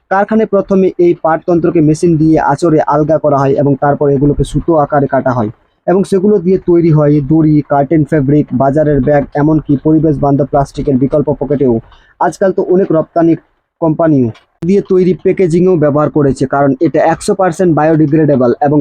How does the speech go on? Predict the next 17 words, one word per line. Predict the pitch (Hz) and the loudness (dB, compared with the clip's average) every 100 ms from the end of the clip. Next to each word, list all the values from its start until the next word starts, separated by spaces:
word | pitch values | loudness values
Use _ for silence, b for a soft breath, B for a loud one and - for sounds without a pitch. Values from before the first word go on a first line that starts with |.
| - | 0
প্লাস্টিকের | 175 160 180 185 160 | -2 -2 -2 0 0
মতো | 156 156 160 | 0 0 0
পরিবেশ | 156 156 135 | 2 2 0
দূষণ | 139 156 135 | -2 0 0
করে | 147 127 | 2 0
না। | 110 b b b 180 | 0 b b b -2
পাট | 185 175 | -2 0
দিয়ে | 190 196 190 | 0 0 2
তৈরি | 180 185 | 2 4
এইসব | 175 185 147 | 2 0 0
জিনিস | 160 160 - | 0 0 0
শুধু | 156 143 | 0 2
দেশীয় | 170 196 180 156 | 0 0 0 0
বাজারে | 151 147 139 | 0 0 2
না, | 123 123 | 0 0
বিদেশেও | 143 156 175 165 | 0 0 2 2
চাহিদা | - 139 139 | 0 0 0